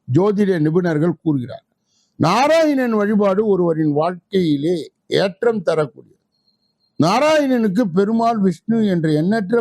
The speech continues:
பெயர்கள் உண்டு. நாராயணம் எனும் சொல்லில், நாரம் என்ற சொல்லுக்கு தீர்த்தம் என்று ஒரு பொருள். அயனன் என்றால் படுக்கை உடையவன் என்று அர்த்தம். பார்க்கடலாகிய தீர்த்தத்திலே உறங்குபவன் என்று பொருள்.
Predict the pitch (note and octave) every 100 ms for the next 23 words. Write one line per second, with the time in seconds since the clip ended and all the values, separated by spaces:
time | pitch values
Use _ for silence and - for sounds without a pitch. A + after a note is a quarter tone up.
0 | F#3 F3+ F3+ F3 C3+ _ _ _ C#3+ F#3
1 | B3+ C#4+ D4+ D4 D4+ C4+ G#3+ G#3 E3+ F#3+
2 | G3 F#3 C3+ - _ _ C#3+ F3 A3+ C4+
3 | D4+ D#4 G#3 F#3+ F3+ F#3+ G3 F#3 - F#3
4 | - G3+ G3 - B3 A3+ F3+ D#3+ F#3 C#3+
5 | B2+ D3 F3+ - - C3 E3+ G3+ G#3+ G#3
6 | D#3 D3+ F3 C#3 - C3+ D3+ F#3 G#3+ G3
7 | C#3+ E3 E3+ E3 F3+ C3 C#3+ A2+ - -
8 | - _ _ _ _ _ _ D#3+ F#3+ F#3
9 | F#3 F3+ B3+ C4+ B3 G#3 G3 F3 D3+ -
10 | - _ _ - G#3 - F#3 D3+ D#3+ D3+
11 | G3 G3 D#3 F3+ F#3 F3 D#3 D3 F#3 -
12 | - D#3+ D3+ G3+ D#3 D3 F3